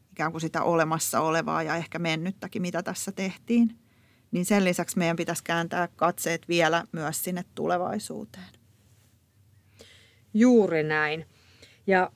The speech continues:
Speaker 2: monta kertaahan me hellästi ohjataankin juuri tää,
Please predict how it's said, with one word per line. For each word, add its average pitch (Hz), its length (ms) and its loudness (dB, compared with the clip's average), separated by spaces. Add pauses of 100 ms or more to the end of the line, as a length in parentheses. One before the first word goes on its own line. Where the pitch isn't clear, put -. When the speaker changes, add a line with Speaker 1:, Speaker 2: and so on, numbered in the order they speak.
Speaker 2:
monta 226 400 8
kertaahan 190 680 4
me 180 320 0
hellästi 208 440 2
ohjataankin 170 680 2
juuri 170 260 -2
tää, 160 440 2